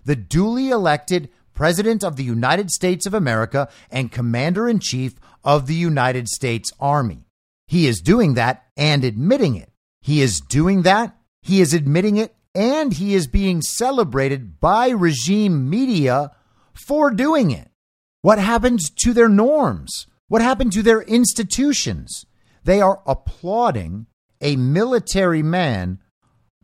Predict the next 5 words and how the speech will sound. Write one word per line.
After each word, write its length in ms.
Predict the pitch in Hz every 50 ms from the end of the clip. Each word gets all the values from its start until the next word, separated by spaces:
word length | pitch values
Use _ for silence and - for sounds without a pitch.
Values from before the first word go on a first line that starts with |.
| _
choosing 760 | - - - - 233 262 285 269 208 160 143 123 127 135 - _ _ _ - -
to 220 | 190 185 190 - _
undermine 840 | - 185 226 254 254 233 208 165 143 127 113 110 110 113 117 117 104 - _ _ _ -
the 120 | 127 151
commander-in-chief. 1200 | - - 160 165 160 160 175 202 226 233 202 185 160 147 147 143 - - - 220 190 123 - - _